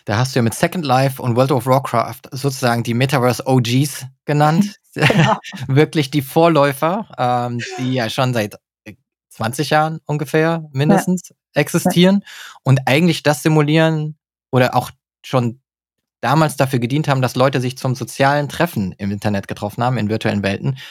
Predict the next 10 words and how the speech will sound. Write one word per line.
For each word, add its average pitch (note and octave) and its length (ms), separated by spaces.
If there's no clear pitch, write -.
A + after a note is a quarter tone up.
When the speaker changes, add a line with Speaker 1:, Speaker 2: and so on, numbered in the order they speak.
Speaker 1:
statt - 360
wirklich B2+ 460
tatsächliche B2 560
Ziele C3+ 260
zu - 100
erreichen. G#2 420
Also G#2+ 220
bist E3+ 200
du D#3+ 80
definitiv E3 560